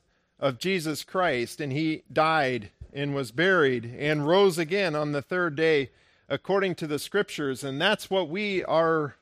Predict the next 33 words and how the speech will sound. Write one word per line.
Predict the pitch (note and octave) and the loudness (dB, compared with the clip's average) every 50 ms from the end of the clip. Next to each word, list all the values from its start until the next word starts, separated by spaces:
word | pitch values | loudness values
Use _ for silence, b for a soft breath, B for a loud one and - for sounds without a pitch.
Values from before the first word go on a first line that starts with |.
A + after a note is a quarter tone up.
| _ _ | _ _
proclaiming | - G3 F#3 D3+ - - F#3+ G#3 G#3+ G#3 F#3+ E3 D#3 D3+ D3 C3+ | -2 -2 -2 -2 -2 -2 -2 0 0 0 0 -2 -2 -4 -4 -6
to | - F3 | -6 -4
the | E3 D#3 D3 | -4 -4 -4
world | C#3 D#3+ E3 D#3+ D3 C3+ | -2 -2 -2 -2 -2 -2
right | C3 D3 D#3 D#3 D3+ A2+ | 0 2 2 0 0 -2
now | C#3+ D3+ D3+ C#3 B2 A#2 A2+ G#2+ - _ _ _ _ _ _ _ _ _ _ _ _ _ _ _ _ _ _ _ _ _ | -4 -2 -2 0 0 -2 -2 -6 -10 _ _ _ _ _ _ _ _ _ _ _ _ _ _ _ _ _ _ _ _ _
in | - D#3+ D#3 | -6 -4 -2
the | D3 C3+ | -2 -4
church | - - - E3 D#3 C#3+ - | -4 -4 -4 -4 -4 -4 -4
age, | D3+ D3+ D3+ C3+ B2 A2 - | -2 0 2 2 0 -2 -6
that | A2 B2 C3 B2 G#2+ | -6 -6 -6 -6 -6
Jesus | G#2 - E3+ G3 G3 E3 F3+ D#3+ - | -4 -2 -2 -2 -2 -2 -4 -6 -8
Christ, | - _ - D#3 D3+ D3+ C3+ A#2+ A#2 - - _ _ _ _ _ _ _ _ _ _ _ _ _ _ _ _ _ _ _ _ _ _ - - _ _ _ _ | -10 _ -4 -2 0 0 0 -2 -4 -8 -16 _ _ _ _ _ _ _ _ _ _ _ _ _ _ _ _ _ _ _ _ _ _ -20 -20 _ _ _ _
the | C3+ C#3 D#3+ | -4 -4 0
God-man, | C3 C#3+ D#3+ E3 F3 F#3+ F3+ D#3 B2+ B2 A#2+ A2+ G#2 G#2 G2 - - _ _ _ - | 2 4 4 6 6 4 2 0 -2 -4 -6 -6 -8 -8 -10 -14 -16 _ _ _ -4
came | - F3+ F#3+ F#3 F#3 | -2 0 0 0 0
into | G3 G#3 G3+ F3+ - F3 | 0 -2 -2 -4 -6 -6
the | E3 E3 D#3 | -4 -4 -4
world | D3 D#3 D#3+ E3 D3+ C#3+ C3+ A#2+ - - | -4 -2 -2 0 0 0 -2 -4 -6 -4
to | D3+ C#3+ C3 | -4 -4 -4
save | A#2 - - F#3+ F3+ F#3 F3+ F3 E3 C3+ - - _ _ _ | -4 -6 -4 -2 0 0 0 0 -2 -4 -8 -16 _ _ _
sinners, | - - - F#3 F3+ E3+ C#3 A2+ G#2 - - - - _ _ _ _ _ _ _ - | -10 -6 -4 -2 -2 -2 -4 -4 -6 -10 -12 -16 -18 _ _ _ _ _ _ _ -4
of | C3+ D3 C#3 - | -2 -2 -2 -2
whom | - F3 F3 F3 E3 | -4 -4 -4 -2 -2
I'm | D3 C#3+ E3 F#3 F#3+ F3+ | -2 0 0 0 0 -2
the | E3 D#3+ | -4 -6
chief, | D3 - - F#3 D#3+ C#3 A#2 - - - _ - | -6 -6 -4 -4 -4 -4 -4 -6 -12 -18 _ -10
and | B2+ B2 B2 A#2+ B2 B2 A#2 - - | -8 -8 -8 -8 -10 -12 -14 -16 -16
so | - - E3 F#3 F#3+ | -12 -8 -6 -6 -4
are | F#3 F3 | -4 -2
you. | E3+ F3 F3 D#3+ C3+ A#2 - - | 0 0 0 0 0 -2 -6 -10
<laughs> | _ _ | _ _
We're | - D3+ C#3+ B2+ | -6 -4 -4 -4